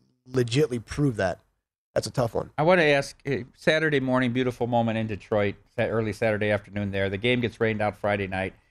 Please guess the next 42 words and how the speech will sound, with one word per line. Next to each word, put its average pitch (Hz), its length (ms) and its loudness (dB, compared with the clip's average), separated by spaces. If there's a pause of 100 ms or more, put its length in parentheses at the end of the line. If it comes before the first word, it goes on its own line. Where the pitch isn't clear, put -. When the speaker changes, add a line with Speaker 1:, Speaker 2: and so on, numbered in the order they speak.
(120)
Speaker 1:
Yep. 104 160 -2
Speaker 2:
They 117 80 4
move 120 200 0
the 120 80 2
doubleheader 104 480 4
to 95 80 -2
Saturday, 101 540 2
and 98 80 0
in 98 80 0
the 98 60 -2
first 117 300 -2
inning, 104 340 -2 (320)
Miguel 117 260 4
Cabrera 104 480 2
takes - 320 -2
one, 104 380 -2 (180)
grounds 110 260 2
it 101 60 -14
through 117 160 -4
the 101 100 0
hole 107 220 2
on 95 100 2
the 95 80 -2
right 98 240 0
side 98 260 0
for 101 120 -8
his 92 80 -8
three 107 180 -4
thousandth 95 480 -2
hit. 98 160 -2 (300)
All 226 160 4
the 165 80 2
tributes 127 560 -2
from 113 160 -4
all 113 120 2
the 110 80 0
guys 107 300 2
that 104 80 -6
had 101 160 -4
three 110 160 -6
thousand 101 420 -4
hits 107 360 -6